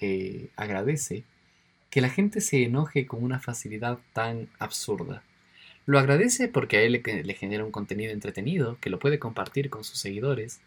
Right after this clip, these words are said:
y acaba entreteniendo a mucha gente. Pero también lo satiriza y lo, y lo expone de una manera burlesca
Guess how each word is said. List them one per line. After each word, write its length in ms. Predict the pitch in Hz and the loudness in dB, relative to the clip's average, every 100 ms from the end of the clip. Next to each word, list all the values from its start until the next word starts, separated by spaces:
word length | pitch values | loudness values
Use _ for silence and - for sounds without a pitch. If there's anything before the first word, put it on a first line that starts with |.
| _ _ _ - | _ _ _ -4
y 80 | 120 | 0
acaba 200 | 123 208 | 2 2
entreteniendo 520 | 180 131 104 131 113 | 2 0 2 0 0
a 20 | |
mucha 240 | 98 104 - | -2 -6 -2
gente. 380 | 151 127 156 - _ _ _ - - _ _ | 0 0 -4 -16 _ _ _ -20 -20 _ _
Pero 880 | 120 110 110 107 107 104 104 101 104 | 4 6 6 4 4 4 2 -2 -4
también 300 | 101 120 185 | -2 0 0
lo 80 | 214 | 0
satiriza 640 | 147 - 117 170 - 101 | -2 0 0 0 -2 -4
y 120 | 101 | -4
lo, 220 | 101 95 | -4 -6
y 100 | - | -6
lo 100 | 104 | -6
expone 520 | 92 - - 143 131 107 | -8 -8 0 2 2 -2
de 80 | |
una 140 | 107 107 | -6 -6
manera 500 | 101 107 117 104 - _ _ _ - | -6 -4 -2 -4 -8 _ _ _ -4
burlesca 760 | 107 95 101 156 - - 101 | 0 0 2 2 2 -2 -4